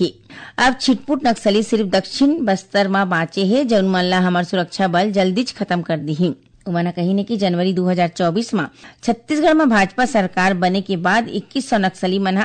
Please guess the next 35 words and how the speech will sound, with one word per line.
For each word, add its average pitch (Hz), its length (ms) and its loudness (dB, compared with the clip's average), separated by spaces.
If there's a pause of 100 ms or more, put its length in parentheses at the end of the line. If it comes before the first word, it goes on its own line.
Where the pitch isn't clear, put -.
आत्मसमर्पण 190 880 -2
करे 160 320 -4
हे। - 180 -6 (480)
एक 269 280 2
हजार 226 460 2
सात 214 400 0
सौ 226 240 2
पचासी 196 600 -2
मन 214 120 2
ला 202 120 2
गिरफ्तार 170 440 -2
करे 180 260 -2
गे 196 140 2
हे 240 260 2
और 185 220 -2 (120)
चार 202 360 0
सौ 202 460 0
सतहत्तर - 560 -4
मन 185 160 0
ला 185 200 2
न्यूट्रलाइज 185 600 0
करे 156 220 -4
गे 151 120 -6
हे। 151 200 -4 (460)
श्री 214 260 -2
शाह 196 320 0
कहिने 202 380 0
की 214 200 -6
ये 214 180 2
ह 202 200 2
मार्च 190 480 0
दो 185 160 -2
हज़ार 180 260 2
छब्बीस 170 500 -4
ले 175 100 -2